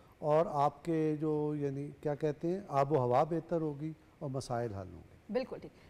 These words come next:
Speaker 2: शनीला, आलमी मालियाती इदारों के मुताबिक हम देख रहे हैं पाकिस्तान डिफ़ॉल्ट के ख़तरात से बाहर है, मौशी सूरत हाल में बेहतरी, महंगाई में कमी, हुकूमती काविशों का ये नतीजा है।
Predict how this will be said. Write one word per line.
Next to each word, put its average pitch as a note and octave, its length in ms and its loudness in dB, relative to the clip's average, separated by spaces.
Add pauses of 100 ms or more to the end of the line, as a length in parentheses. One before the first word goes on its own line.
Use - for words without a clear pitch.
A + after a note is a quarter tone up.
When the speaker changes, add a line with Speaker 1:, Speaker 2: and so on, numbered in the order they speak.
Speaker 2:
शनीला, C4 340 -4 (440)
आलमी D#4 380 2
मालियाती C4 520 2
इदारों A#3+ 280 0
के C#4+ 120 -8
मुताबिक A#3 480 -2
हम B3+ 120 -8
देख A3+ 180 -4
रहे C4 60 -6
हैं B3+ 80 -10
पाकिस्तान A#3+ 580 -8
डिफ़ॉल्ट A3+ 360 -6
के A#3+ 100 -12
ख़तरात A3 400 -6
से A#3 340 -2
बाहर G#3 380 -4
है, F#3 340 -8
मौशी C4 340 -2
सूरत D4 280 -6
हाल B3+ 260 -4
में A#3+ 180 -10
बेहतरी, A#3 440 -8
महंगाई A3 540 -2
में D4+ 120 -2
कमी, A#3 360 -8 (260)
हुकूमती D4 460 0
काविशों A#3+ 500 -4
का A3 260 -4
ये G#3+ 200 -6
नतीजा G#3+ 400 -6
है। G3 260 -6